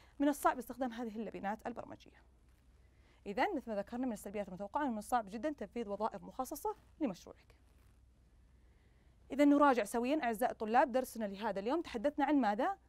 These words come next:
ممتاز، تحدث-، تحدثنا عن لبنات التعليمات البرمجية، تحدثنا عن التصنيف الأول وهو الإخراج، الأوتبوت. ماذا يعمل؟ ممتاز،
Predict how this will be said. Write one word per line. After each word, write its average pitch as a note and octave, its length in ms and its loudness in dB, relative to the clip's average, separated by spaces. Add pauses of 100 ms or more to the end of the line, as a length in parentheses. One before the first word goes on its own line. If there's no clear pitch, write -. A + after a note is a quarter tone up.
(140)
ممتاز، G#3 380 -2
تحدث-، G#3+ 460 -10
تحدثنا B3+ 680 -4
عن B3 180 0
لبنات G3+ 400 -4
التعليمات G3 420 -8
البرمجية، F#3+ 640 -2 (300)
تحدثنا A#3+ 400 -6
عن G#3 80 -4
التصنيف G#3+ 420 -12
الأول G#3 280 -4
وهو G3+ 180 -8
الإخراج، A#3 540 4 (420)
الأوتبوت. B3+ 640 2 (400)
ماذا E4 220 4
يعمل؟ C#4+ 400 4 (1700)
ممتاز، C#4 460 4